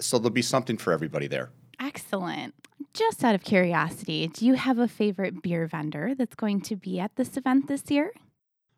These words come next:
Speaker 1: A favorite beer vendor? Well, I will say this. They're all my favorites. <laughs>
Speaker 2: I like that answer.
Speaker 1: Eighteen forty,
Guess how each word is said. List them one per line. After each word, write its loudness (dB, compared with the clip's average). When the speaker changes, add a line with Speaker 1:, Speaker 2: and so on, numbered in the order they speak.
Speaker 1:
A -12
favorite -8
beer 4
vendor? 2
Well, 4
I 6
will 4
say 4
this. 4
They're 0
all 0
my -2
favorites. -8
<laughs> -20
Speaker 2:
I 8
like 10
that 10
answer. 6
Speaker 1:
Eighteen 6
forty, 6